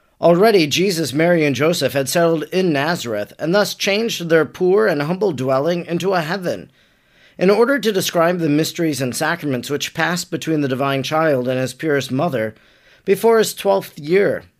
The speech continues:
and later on until his public preaching, many chapters and many books would be required, and in them all I would be able to relate, but the smallest part in view of the vastness of the subject and the insignificance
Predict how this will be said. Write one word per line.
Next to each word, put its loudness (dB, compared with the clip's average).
and -2
later 2
on 0
until -4
his -4
public -8
preaching, -6
many 2
chapters 2
and 2
many 0
books -2
would -4
be -2
required, -6
and 0
in 0
them 2
all 2
I 2
would 4
be 2
able 2
to -4
relate, 2
but -4
the 0
smallest -2
part 0
in -2
view 2
of -2
the 0
vastness -4
of -8
the -4
subject -4
and -4
the -2
insignificance -6